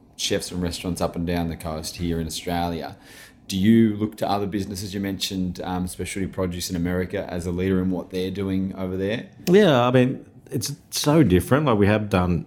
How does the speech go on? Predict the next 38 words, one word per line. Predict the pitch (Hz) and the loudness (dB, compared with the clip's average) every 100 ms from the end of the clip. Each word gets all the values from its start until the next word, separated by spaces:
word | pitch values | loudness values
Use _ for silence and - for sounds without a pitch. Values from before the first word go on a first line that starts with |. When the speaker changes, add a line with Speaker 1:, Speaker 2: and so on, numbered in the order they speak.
| - | -8
Speaker 2:
super | - 110 98 | -2 2 2
comparisons | 92 85 87 87 85 85 82 | 0 -2 0 0 0 -2 -4
of | 82 78 | -4 -2
what | 85 82 - | 0 0 -2
is | 76 78 78 | -10 -10 -4
different, | 82 80 78 71 | -4 -4 -6 -6
and | 85 - - - - | -8 -10 -18 -16 0
they're | 123 | 4
miles | 110 85 85 87 87 | 6 6 4 2 0
ahead | 80 80 | -2 -2
with | - | -4
technology, | - - 76 73 82 85 107 135 170 - - - - - | -8 -8 -6 -4 -2 0 2 2 0 -10 -20 -20 -18 -2
uh, | 90 87 87 85 87 85 | 2 4 4 4 2 2
because | 80 82 90 80 | 0 -2 0 0
Bob, | - 95 82 | 2 2 2
who | 80 | 0
owns | 78 85 82 | 0 0 0
it, | 80 | -2
is | 82 78 | -6 -6
a, | 78 65 - - | -6 -6 -12 -12
a | 82 78 76 - | -6 -4 -4 -6
computer | 82 - 90 85 | -8 -4 0 0
dude | 85 80 78 | 0 0 0
before | 76 82 80 | -4 -6 -4
he's | 80 - | -4 -6
a | |
fruit | - 90 90 | -2 -2 -2
dude, | 78 82 | -4 -2
even | 87 80 | -2 -2
though | |
he's | 78 73 | -4 -4
been | 78 | -4
a | 78 | -4
fruit | 80 76 | -6 -8
dude | 78 76 | -8 -8
for | 78 | -10
thirty-something | - 78 76 - - 78 | -8 -6 -6 -10 -8 -4
years, | 82 76 76 | -4 -4 -8